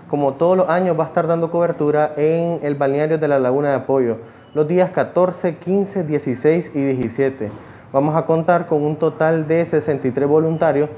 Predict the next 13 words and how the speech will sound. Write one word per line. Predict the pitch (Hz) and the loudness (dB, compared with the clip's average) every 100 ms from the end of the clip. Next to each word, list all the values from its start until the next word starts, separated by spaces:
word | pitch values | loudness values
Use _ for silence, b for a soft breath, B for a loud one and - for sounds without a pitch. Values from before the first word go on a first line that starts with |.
| B B - | B B -2
de | 143 | 0
las | 147 | 0
diferentes | 147 139 139 143 | 0 -2 -2 -2
especialidades, | 156 156 151 156 131 131 147 147 - | -2 0 0 2 2 4 4 2 0
eh, | 131 131 127 123 | -2 0 0 -2
en | 131 127 | -2 -4
apoyo | 117 151 165 | 0 0 2
psicosocial, | 160 160 165 165 160 156 165 B B B B | 0 -2 -2 -2 0 0 0 B B B B
primeros | 143 143 156 165 | 0 2 2 4
auxilios | 156 143 190 190 190 | 2 2 0 2 0
y | 160 | 0
salvamento | 147 135 127 135 135 | 0 0 0 0 -2
acuático. | 123 120 120 107 104 | -2 0 -2 -4 -10